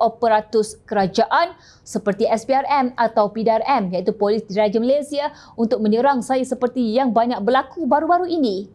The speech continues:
ujarnya lagi. S P R M pula dikabarkan akan memanggil empat ahli parlimen Perikatan Nasional, P N,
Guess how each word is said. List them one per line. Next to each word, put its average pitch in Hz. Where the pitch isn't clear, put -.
ujarnya 214
lagi. 175
S 330
P 339
R 311
M 349
pula 320
dikabarkan 311
akan 285
memanggil 277
empat 247
ahli 262
parlimen 262
Perikatan 254
Nasional, 247
P 254
N, 320